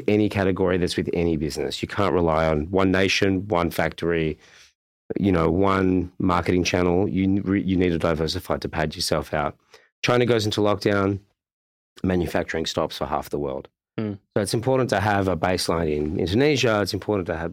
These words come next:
Speaker 1: maybe start manufacturing in Europe to start the processes to get to a point where your, your risk is split, your risk
Speaker 2: Yeah.
Speaker 1: is diversified.
Speaker 2: I'm just surprised that that means it's still not possible here. I guess it comes,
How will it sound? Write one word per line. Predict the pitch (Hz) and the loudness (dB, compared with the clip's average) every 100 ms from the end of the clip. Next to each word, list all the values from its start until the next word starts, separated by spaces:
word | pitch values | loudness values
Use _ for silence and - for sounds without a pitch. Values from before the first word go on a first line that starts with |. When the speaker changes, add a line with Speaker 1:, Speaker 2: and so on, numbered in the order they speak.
| - - | -8 -2
Speaker 1:
maybe | 92 82 | -2 -2
start | - 82 | -4 -2
manufacturing | 82 82 87 87 85 80 | -2 -4 -4 -4 -4 -2
in | 78 | 0
Europe | 104 151 123 98 - _ _ _ _ - | 0 2 0 -2 -8 _ _ _ _ -6
to | 113 | -4
start | - 123 110 | 0 0 0
the | 87 | -4
processes | 101 90 - 78 85 78 - - _ _ - | -2 -2 -2 -4 -6 -8 -10 -16 _ _ -4
to | 101 | -4
get | 90 - 92 | -2 -2 -2
to | - 92 | -2 -4
a | |
point | 80 90 85 64 | -2 -2 -2 0
where | 82 78 78 - _ _ _ _ - | 0 0 -4 -6 _ _ _ _ -4
your, | 87 85 82 82 82 80 - - | 0 2 4 4 2 0 -4 -6
your | - 85 | -2 0
risk | 87 87 - 78 | 0 0 0 -2
is | 76 | -2
split, | - - 80 71 - | -4 -4 -4 -4 -6
your | - 92 | -4 -2
risk | 90 120 | 0 0
Speaker 2:
Yeah. | |
Speaker 1:
is | 107 | 0
diversified. | 110 78 76 - - 131 | -2 -2 -4 -6 -2 0
Speaker 2:
I'm | 127 | 2
just | 135 - | 2 2
surprised | 131 123 117 117 113 110 | 0 2 4 4 2 0
that | 110 107 - _ _ - | 0 0 -2 _ _ -4
that | 107 | -2
means | 113 110 110 107 101 | 0 0 2 0 0
it's | 95 | -2
still | - 110 107 | -2 0 2
not | 107 - | 0 0
possible | 104 - 98 98 | -2 0 -2 -2
here. | 104 110 110 - _ _ _ - - - | 0 0 0 -4 _ _ _ -18 -18 -6
I | 113 | 0
guess | 110 113 | 2 0
it | 107 | 0
comes, | 113 107 107 101 - | 0 2 0 0 -2